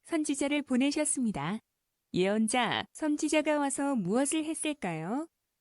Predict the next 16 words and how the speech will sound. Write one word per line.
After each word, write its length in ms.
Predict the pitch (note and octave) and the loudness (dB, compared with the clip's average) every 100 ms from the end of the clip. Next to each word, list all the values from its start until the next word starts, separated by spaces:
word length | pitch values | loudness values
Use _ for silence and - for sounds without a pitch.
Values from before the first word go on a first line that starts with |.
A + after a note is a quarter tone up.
| _ _ | _ _
그들의 360 | - B3 D4+ C#4+ | -2 0 2 0
잘못이 520 | A#3 G#3 B3 - C#4 | 0 0 0 0 0
무엇인지 640 | F3+ A3 C#4+ C#4+ D4 C4+ | 2 2 0 0 -2 0
알리고 580 | A#3 G#3 E3+ - E3 F3 - _ D#4+ | 0 0 -4 -4 -4 -6 -10 _ -2
회개하기를 580 | D4+ D4+ D4 C#4 C4+ | 0 0 0 0 0
촉구합니다. 800 | C#4 E4+ - D#4 C#4 G3+ E3 F3+ A#3 _ _ _ _ - | -4 -4 -2 -2 0 -2 -2 -4 -6 _ _ _ _ 0
어디서 380 | F#3+ C4+ C#4+ | 0 0 -2
잘못되었으며 1080 | C4 G#3+ G3 D4+ D4+ C#4 C#4 G#3 E3+ G3 D4 - - | -2 -2 0 0 0 -2 -2 -4 -4 -2 -4 -6 0
또 360 | B3+ G#3 A2 - | 2 4 0 -4
하나님께 680 | - D#4+ D#4 D4 C#4 C4+ C4+ | -2 2 2 2 0 0 0
어떻게 380 | E3+ E3+ B3+ C#4+ | 0 -4 -4 -2
돌아와야 520 | C4 A3 C4 C#4+ D4 | 0 2 4 2 0
하는지 460 | D4 C#4 B3+ B3+ B3+ | -2 -2 -2 -2 0
말해주는 560 | A3 F#3+ C4 D4 C#4+ | 2 2 0 -2 -2
것이 340 | C#4 C#4 - C4 | 0 -2 0 2
예언서입니다. 920 | F#3+ A3+ B3+ D4+ D4 A3 D#3+ D3 A3+ | 2 2 0 -2 0 -2 -2 -2 -4